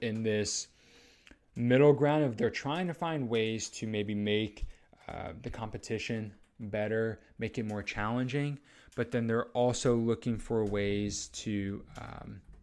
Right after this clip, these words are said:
still keep it entertaining. We don't want players getting frustrated. We don't want people to not sign up for events because they don't like the courses and maybe how it's gonna be laid out.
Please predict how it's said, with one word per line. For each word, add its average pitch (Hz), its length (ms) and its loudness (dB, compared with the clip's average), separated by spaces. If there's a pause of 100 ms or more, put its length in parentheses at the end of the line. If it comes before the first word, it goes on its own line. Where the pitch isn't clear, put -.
(480)
still 120 360 -2
keep 143 240 0
it - 100 -2
entertaining. 117 800 -2 (260)
We 113 120 -2
don't 113 280 -2
want 120 220 -4
players 120 380 -2
getting 123 220 -2
frustrated. 120 840 0 (260)
We 104 140 -2
don't 110 420 -4
want 113 280 -6
people 113 380 -4
to 104 340 -4
not 95 280 -8
sign 101 420 -6
up - 240 -8
for 151 260 -4
events 170 360 -4
because 120 300 -4
they 98 140 -2 (100)
don't 104 260 -8
like 113 220 -4
the 120 80 -6
courses 123 640 0
and 107 120 -2
maybe 107 220 -4
how 101 260 -4
it's 110 120 -6
gonna 113 140 -2
be 117 140 0
laid 110 240 0
out. 113 420 0